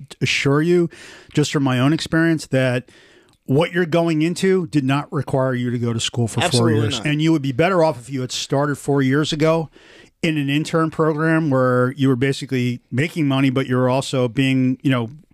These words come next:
Speaker 1: they were doing the training of you in, in whatever it is that you were going to do for four years,
Speaker 2: I
Speaker 1: right?
Speaker 2: agree.
Speaker 1: At
Speaker 2: I
Speaker 1: the
Speaker 2: mean
Speaker 1: end of those four years, you would have been way better off without a college degree, but having worked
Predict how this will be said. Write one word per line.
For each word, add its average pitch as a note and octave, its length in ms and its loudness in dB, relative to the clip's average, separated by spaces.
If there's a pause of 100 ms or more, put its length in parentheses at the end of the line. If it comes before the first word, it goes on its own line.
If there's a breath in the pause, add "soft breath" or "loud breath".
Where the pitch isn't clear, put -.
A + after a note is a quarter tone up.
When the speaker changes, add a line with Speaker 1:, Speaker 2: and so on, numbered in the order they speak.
(340 loud breath)
Speaker 1:
they D#3+ 240 0
were E3 140 -2
doing D3+ 300 0
the C3+ 80 -2
training D3+ 420 0
of A2+ 80 -4
you B2 420 2
in, C3 280 2
in B2+ 100 2
whatever C3+ 340 2
it C3+ 60 0
is B2+ 140 -2
that C3 80 -10
you A#2 100 -4
were B2 80 0
going B2 260 2
to A#2 80 2
do B2+ 220 0
for - 160 -8
four B2 300 -2
years, A2+ 260 -2
Speaker 2:
I D3+ 120 4
Speaker 1:
right? E3 100 4
Speaker 2:
agree. G#3+ 300 0
Speaker 1:
At - 80 -6
Speaker 2:
I D3 60 2
Speaker 1:
the F#3 100 4
Speaker 2:
mean F#3 100 2
Speaker 1:
end A#3 100 0
of A3 60 0
those G#3 140 -2
four G3 200 -2
years, F#3 260 -2
you C#3+ 120 0
would D3 60 0
have C3+ 80 -4
been B2 200 -2
way B2 260 0
better D#3+ 280 2
off D3 240 -2
without B2+ 240 -2
a C#3+ 40 -4
college C#3 360 -2
degree, B2+ 480 0
but A#2 220 -4
having B2 380 -4
worked A#2+ 420 -4